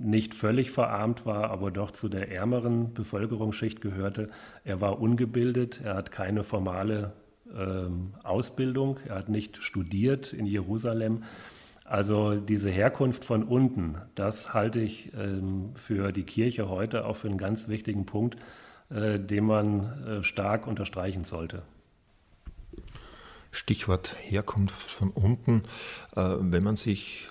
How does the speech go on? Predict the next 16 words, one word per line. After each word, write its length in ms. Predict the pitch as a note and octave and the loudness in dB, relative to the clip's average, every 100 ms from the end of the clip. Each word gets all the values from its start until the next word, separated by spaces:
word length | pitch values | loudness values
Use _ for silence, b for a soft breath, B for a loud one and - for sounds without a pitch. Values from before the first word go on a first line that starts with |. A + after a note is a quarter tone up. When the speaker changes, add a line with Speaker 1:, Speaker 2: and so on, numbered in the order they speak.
| - | 0
Speaker 2:
doch 180 | - G#2 | 0 0
auch 100 | - | -2
die 120 | G#2 | -2
traditionellen, 800 | - E2+ G#2 - G2+ E2+ F#2+ A2+ | 4 4 4 2 6 6 6 4
tradierten, 580 | A2 - A2+ - G2+ - | 0 2 0 4 4 6
äh, 220 | D#2+ E2+ - | 4 2 4
Bilder 520 | A2 A#2+ A#2 G#2+ G#2 | 2 6 6 4 2
vor 180 | - D#2 | 2 6
Augen 220 | F2+ G2+ | 8 6
hat, 200 | F#2+ - | 4 2
die 60 | G2 | 0
hat 120 | F#2 | 0
jeder 200 | F#2+ A2+ | 0 2
von 180 | A2 F#2+ | 4 4
uns 200 | F#2+ - | 4 2
irgendwie 520 | F#2+ G2 A2 F#2+ | 2 2 2 0